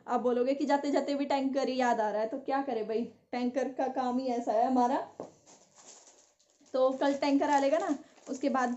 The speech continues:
फिर भर के और मैं चली जाऊँगी। पानी वानी थोड़ा ही भरना है वैसे तो, ज़्यादा time नहीं है। और जा भी इसीलिए कल रही हूँ क्योंकि कल टैंकर आ लेगा, वरना मैं आज भी चली जा, चली जाती अगर मैं चाहती तो, लेकिन सिर्फ टैंकर की वजह से मुझे छोड़ना पड़ गया आज का दिन।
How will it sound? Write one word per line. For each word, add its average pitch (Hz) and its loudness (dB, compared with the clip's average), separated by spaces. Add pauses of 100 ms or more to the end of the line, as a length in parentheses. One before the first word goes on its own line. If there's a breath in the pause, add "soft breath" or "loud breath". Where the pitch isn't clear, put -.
(120)
फिर 277 4
भर 240 2
के 311 -4 (160)
और 240 2 (280)
मैं 269 0
चली 247 0
जाऊँगी। 226 -2 (500)
पानी 240 0
वानी 240 0 (1600)
थोड़ा 339 8
ही 330 10
भरना 277 4
है 247 0
वैसे 277 0
तो, 285 -2
ज़्यादा 262 0
time 254 -2
नहीं 254 0
है। 285 -4 (320 loud breath)
और 262 6
जा 285 6
भी 330 2
इसीलिए 285 2
कल 285 6
रही 247 2
हूँ 302 2
क्योंकि 294 -2
कल 277 2
टैंकर 269 0
आ 254 2
लेगा, 226 0
वरना 269 0
मैं 277 2
आज 247 0
भी 254 -4
चली 233 2
जा, 208 -2 (600)
चली 269 2
जाती 247 0
अगर 269 2
मैं 277 2
चाहती 277 2
तो, 247 0
लेकिन 247 2
सिर्फ 285 -2
टैंकर 269 2
की 254 -4
वजह 254 0
से 277 0
मुझे 254 -2
छोड़ना 240 0
पड़ 233 0
गया 233 2
आज - 0
का 262 -2
दिन। 277 0